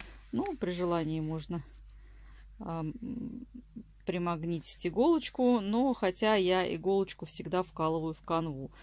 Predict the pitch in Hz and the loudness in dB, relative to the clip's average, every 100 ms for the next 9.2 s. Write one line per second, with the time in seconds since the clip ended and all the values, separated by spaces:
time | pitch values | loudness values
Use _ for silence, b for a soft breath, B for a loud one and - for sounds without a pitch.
0 | B - 185 - 185 - 185 156 180 160 | B -8 -4 0 0 2 0 0 -4 -2
1 | 190 180 165 165 156 156 156 165 214 339 | 0 0 0 -4 -4 -4 -2 2 2 4
2 | 254 233 214 190 180 180 175 170 180 180 | 4 4 4 2 0 0 -2 -2 -2 -2
3 | 185 160 196 196 202 202 - 196 196 B | -4 -2 0 0 0 0 -2 -2 -2 B
4 | B B B 202 202 - 262 254 220 190 | B B B 0 2 4 4 4 2 0
5 | - 180 180 170 196 185 - 185 - 190 | -4 -4 -4 0 2 2 -2 -8 -6 -6
6 | 185 277 277 - 196 202 202 196 190 160 | -2 -2 0 4 4 4 0 -2 -2 -6
7 | - 196 185 - 175 175 156 - 180 349 | -4 -4 -4 -8 -6 -4 -4 -6 -2 -2
8 | 415 185 - 160 151 - - - 151 143 | 0 -4 -4 -6 -6 -10 -14 -6 -6 -4
9 | 143 165 | -8 -12